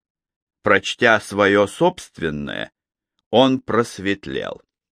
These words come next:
"Дорогой Джейми", мистер Горнт подробно рассказал мне, каким хорошим другом моему сыну вы были. Я благодарю вас от всего сердца. Но я по-прежнему не могу простить вам того,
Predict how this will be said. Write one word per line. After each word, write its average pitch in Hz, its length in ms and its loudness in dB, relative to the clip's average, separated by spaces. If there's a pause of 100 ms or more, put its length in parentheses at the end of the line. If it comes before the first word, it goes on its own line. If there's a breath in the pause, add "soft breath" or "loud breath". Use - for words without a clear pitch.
(1040)
"Дорогой 151 460 2
Джейми", 98 560 0 (840)
мистер 147 440 0
Горнт 165 580 -2 (300 soft breath)
подробно 127 560 4
рассказал 110 640 2
мне, 95 340 2
каким 98 360 0
хорошим 101 560 2
другом 107 400 2
моему 92 580 2
сыну 90 340 -2
вы 85 140 -2
были. 71 460 -6 (760)
Я 90 200 2
благодарю 101 640 2
вас 139 220 0
от 98 120 -4
всего 87 320 -4
сердца. - 540 -10 (1300)
Но 131 120 0
я 165 200 4
по-прежнему 104 760 2
не 101 140 2
могу 110 280 0
простить 110 580 -2
вам 87 240 0
того, 92 560 0